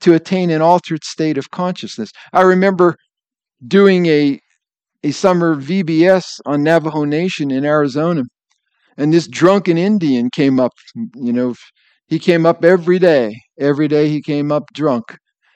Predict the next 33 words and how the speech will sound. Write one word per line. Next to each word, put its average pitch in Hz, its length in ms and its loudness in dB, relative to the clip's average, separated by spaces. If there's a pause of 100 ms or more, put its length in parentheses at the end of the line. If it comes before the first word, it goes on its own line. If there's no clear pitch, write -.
(140)
And, 139 200 -2
you 147 80 2
know, 147 80 0
we 143 100 0
shared 160 300 0
the 143 80 -4
gospel 156 480 0
with 156 180 -4
him. 151 160 -4
I 123 80 -4
told 156 260 -2
him 143 120 -4
about 139 320 -2
Jesus, 156 500 -8
and 135 140 -6
he 139 160 -6
says, 139 280 -10 (1120)
"I 208 140 0
don't, 233 240 -2
I 202 100 0
don't 226 220 2
need 220 260 -2
your 190 160 -2
Jesus." 202 540 -4 (480)
He 196 180 -2
says, 190 440 2 (800)
"You, 196 240 2
you 240 440 2
read 233 220 2
Jesus 208 500 -2
in 202 160 0
the 180 80 0
book. 190 320 0